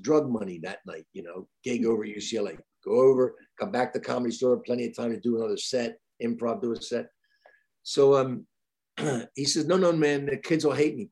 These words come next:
Trust me, they're gonna hate me. And if I don't do well, you know, it's, it's okay. You, you'll close the show. But if, if I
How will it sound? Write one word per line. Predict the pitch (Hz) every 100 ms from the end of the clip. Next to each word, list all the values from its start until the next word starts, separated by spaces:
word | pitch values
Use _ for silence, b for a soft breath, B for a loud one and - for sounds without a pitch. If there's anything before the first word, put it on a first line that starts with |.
| -
Trust | 156 -
me, | 117
they're | 120
gonna | 131
hate | 113 165 185
me. | 117 117 - b b
And | 117
if | 117 -
I | -
don't | 185 185 165
do | 156 143
well, | 131 117 - - _ _ _ _ _ -
you |
know, | 101 104 - _
it's, | - - -
it's | - - -
okay. | 156 214 214 147
You, | 147 151
you'll | 143 156 147
close | 160 147
the | 143
show. | 139 240 180 - _ _ -
But | 143 143 - -
if, | 139 -
if | - -
I | 190 220 190